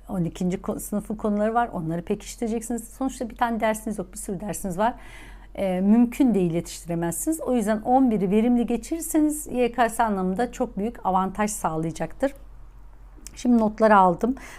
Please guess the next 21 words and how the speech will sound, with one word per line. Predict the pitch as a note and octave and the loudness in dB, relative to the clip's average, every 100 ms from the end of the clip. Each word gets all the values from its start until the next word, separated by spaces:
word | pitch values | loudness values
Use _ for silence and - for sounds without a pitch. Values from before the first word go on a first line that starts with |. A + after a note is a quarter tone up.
| - | -4
Atladığım | G#3 - F#3+ G3+ F#3+ | -4 0 0 0 0
bir | |
şey | - G3 | 0 2
olmasın | F#3 F3 - F3+ | 2 0 -2 -2
diye | F3+ | -2
de | F#3+ D3 | -4 -6
bakıyorum. | F3 - C#4+ - - - - | -4 0 -2 -2 -16 -14 2
Ayda | C#4 E4 G#4 | 6 6 6
bir | F#4+ | 4
mutlaka | E4+ E4+ - D4 C#4+ C4 B3 A#3+ | 4 2 4 2 4 8 8 6
T | A3 G#3+ | 2 2
T | A3 F#3 | 2 0
denemesi | F#3+ F#3+ F#3 - F#3+ | 2 2 -2 0 -2
yapın. | F#3 G#4 A4 | -2 -6 -6
Şöyle | - B3 G#3+ | 0 2 2
bir | G#3+ E3+ | 2 0
bakın | G#3+ - G3+ F#3 | 0 0 0 2
nerelerde, | G3+ A3+ A3+ G3 F#3+ F3 F#3+ F#3 - - - | 4 6 8 8 6 4 0 0 -10 -20 -6
e, | - F#3 F3 F3+ F3 | -2 0 0 0 2
hangi | G3+ A#3+ G#3 G#3 - - | 4 4 4 2 -4 -16
soruları, | B3+ - G3+ F#3 F#3 F#3+ | -8 0 2 4 4 2